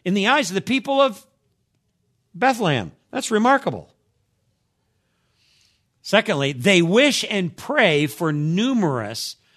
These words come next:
and distinctive progeny from this union. That's a highly significant wish and prayer. They had little knowledge of what they were asking Yahweh to do. From this marriage would come Israel's greatest kings, including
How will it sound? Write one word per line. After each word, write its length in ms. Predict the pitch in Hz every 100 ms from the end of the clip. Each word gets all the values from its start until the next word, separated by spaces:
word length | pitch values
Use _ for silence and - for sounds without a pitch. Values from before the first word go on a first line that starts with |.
| _ -
and 220 | 160 151
distinctive 1120 | 147 - - - 262 285 - - 123 120 120 _ _ _
progeny 580 | - 202 226 147 135 117
from 280 | 107 160 143
this 180 | 135 -
union. 360 | 139 107 73 _ _ _ _ _ _ _ _ _ _ _ _ _ _ _ -
That's 380 | 139 202 - - _ _ _
a 180 | - 135
highly 840 | 104 107 175 208 202 139 113 107 107 _ _
significant 640 | - - 143 151 160 139 143
wish 240 | 135 135
and 120 | 127 107
prayer. 360 | 139 104 85 _ _ _ _ _ _ -
They 200 | 175 208
had 200 | 185 156
little 360 | 175 240 311
knowledge 480 | 285 240 226 175 131
of 80 | 139
what 180 | 165 170
they 100 | 180
were 160 | 160
asking 340 | 160 143 160 143
Yahweh 320 | 147 147 143
to 120 | 127
do. 260 | 123 139 117 - _ _ _ _ _ _ _
From 320 | - 175 180 175
this 240 | 233 -
marriage 640 | 208 220 214 175 170 147
would 300 | 135 156 131
come 520 | - 233 190 151 156 180
Israel's 560 | 185 151 165 156 143
greatest 540 | 113 143 185 208 208 -
kings, 400 | 190 160 160 151
including 540 | 139 135 202 175 151